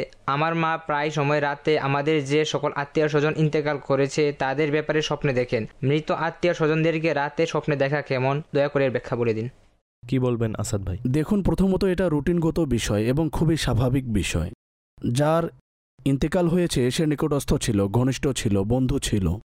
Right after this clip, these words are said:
Speaker 3: তার প্রতি ভালোবাসা ও স্নেহ ছিল। এখন যদি কেউ তাকে দেখে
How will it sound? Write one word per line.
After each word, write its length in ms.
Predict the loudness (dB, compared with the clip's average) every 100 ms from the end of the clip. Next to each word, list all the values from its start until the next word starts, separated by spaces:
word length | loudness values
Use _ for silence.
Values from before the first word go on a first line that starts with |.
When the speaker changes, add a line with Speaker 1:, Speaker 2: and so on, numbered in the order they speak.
| _ -6
Speaker 3:
তার 140 | -2 -2
প্রতি 260 | -2 -2 0
ভালোবাসা 540 | 0 0 0 0 0 0
ও 80 | 0
স্নেহ 280 | 0 0 2 0
ছিল। 260 | -2 -2 -2 -4 -12 _ _
এখন 220 | -2 0 0
যদি 180 | 0 0
কেউ 180 | 0 0
তাকে 260 | 0 0 0
দেখে 320 | 0 0